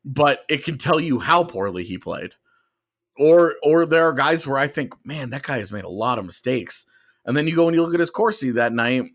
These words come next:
you know, and you, and you look at the shot attempts with that guy on the ice, and you think, and, and you realize, you're like, "Wow,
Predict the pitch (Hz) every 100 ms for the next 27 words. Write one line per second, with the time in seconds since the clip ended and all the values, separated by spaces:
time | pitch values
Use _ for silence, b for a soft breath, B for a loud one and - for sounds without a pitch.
0 | _ 120 127 135 139 139 143 123 127 127
1 | 143 147 135 - 156 165 - 113 101 120
2 | 113 127 127 131 131 127 151 165 147 -
3 | b b b b b 127 143 147 156 131
4 | _ _ 135 139 131 139 131 156 175 98
5 | 95 113 123 - 151 160 -